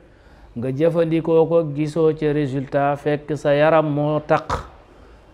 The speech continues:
Yaram day set, bu yaram setee, yaram bi neex, mooy waral yaakaar dootul tas.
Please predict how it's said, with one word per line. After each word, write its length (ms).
Yaram 300
day 140
set, 240
bu 100
yaram 260
setee, 500
yaram 260
bi 100
neex, 480
mooy 140
waral 260
yaakaar 360
dootul 340
tas. 360